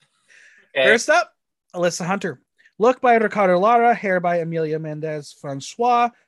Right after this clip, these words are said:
Speaker 2: gloves by Javier Arnaldo. She's Racing Stripes realness. I appreciate the uniqueness of this look because no one else was going to go ski resort. I think she has the elements all right, but it's more a little kind of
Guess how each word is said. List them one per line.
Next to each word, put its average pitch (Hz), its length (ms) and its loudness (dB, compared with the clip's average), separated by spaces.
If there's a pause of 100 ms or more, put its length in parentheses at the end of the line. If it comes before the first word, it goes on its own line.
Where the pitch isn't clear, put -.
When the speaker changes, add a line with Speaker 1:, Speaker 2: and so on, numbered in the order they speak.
Speaker 2:
gloves 240 340 2
by 214 160 2
Javier 165 520 -2
Arnaldo. 185 920 -6 (420)
She's 262 520 -2
Racing 180 480 -4
Stripes 135 460 -10
realness. 175 520 -2
I 190 180 -2
appreciate 190 580 -4
the 165 80 -12
uniqueness 147 500 -10
of 143 60 -14
this 131 120 -20
look 143 280 -14
because 160 320 -8 (280)
no 240 200 -2
one 262 220 0
else 190 280 -2
was 170 80 -12
going 160 200 -6
to 156 60 -8
go 147 160 -4
ski 147 280 -12
resort. 117 420 -12 (400)
I 190 120 -6
think 214 340 -2 (100)
she - 220 -10
has 269 260 -4
the 240 120 -4
elements 190 420 -4
all 180 240 0
right, 160 260 0
but 165 100 -2
it's 156 140 -12
more 208 540 -2 (260)
a 185 60 -16
little 339 320 -6 (100)
kind 311 180 -8
of 220 120 -10